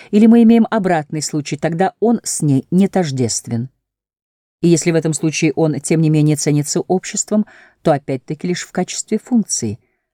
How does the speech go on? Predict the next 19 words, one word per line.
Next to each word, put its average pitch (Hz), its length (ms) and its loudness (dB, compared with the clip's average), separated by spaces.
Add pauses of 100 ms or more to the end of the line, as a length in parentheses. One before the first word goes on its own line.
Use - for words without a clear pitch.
(120)
В - 120 -20
качестве 160 440 -4
индивидуальных 160 800 0
функций 127 480 -4 (240)
он 147 120 0
всецело 143 440 -2
на 151 100 0
стороне 147 420 -2
своих 156 300 -4
неполноценных, 151 920 -2 (180)
неразвитых 147 800 0
функций, 185 520 -2 (220)
и 175 80 0
вследствие 151 540 -2
этого 139 480 -4 (240)
он 160 160 2
является 139 500 0
просто 180 320 -4
варваром. 127 540 -4